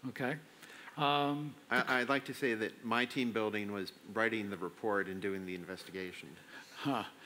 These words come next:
Speaker 1: Side, side by side, working on computers.
Speaker 2: <laughs>
Speaker 1: It was a good way. But, but now,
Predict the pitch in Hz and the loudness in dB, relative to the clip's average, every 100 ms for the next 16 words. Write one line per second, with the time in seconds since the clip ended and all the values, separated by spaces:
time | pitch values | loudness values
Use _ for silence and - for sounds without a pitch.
0 | - - 151 151 151 - 165 170 151 135 | -12 0 4 4 2 4 4 4 2 2
1 | 156 147 135 127 - - - 139 151 156 | 2 2 2 0 -10 -18 -4 2 4 4
2 | 147 139 127 127 160 147 113 127 - - | 2 2 0 -2 2 4 2 0 -2 0
3 | - 127 143 143 139 135 120 147 143 131 | 0 0 0 -2 0 2 4 6 6 4
4 | - - - 170 165 170 175 175 175 | 0 -8 2 2 2 2 2 6 4